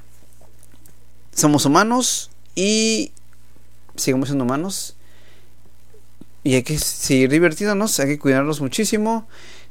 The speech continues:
tanto mentalmente como físicamente. Y ahorita, donde estoy, creo que ya vol-, volverá a ser semáforo rojo, gracias a unos imbéciles que salieron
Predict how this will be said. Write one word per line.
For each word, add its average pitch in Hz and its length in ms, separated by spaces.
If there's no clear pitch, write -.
tanto 151 480
mentalmente 156 880
como 117 260
físicamente. 131 960
Y 113 220
ahorita, 208 560
donde 135 220
estoy, 214 340
creo 196 200
que 160 200
ya 139 160
vol-, 147 320
volverá 135 440
a 139 40
ser 151 280
semáforo 143 420
rojo, 160 340
gracias 170 360
a 160 60
unos 180 360
imbéciles 208 640
que 196 80
salieron 160 640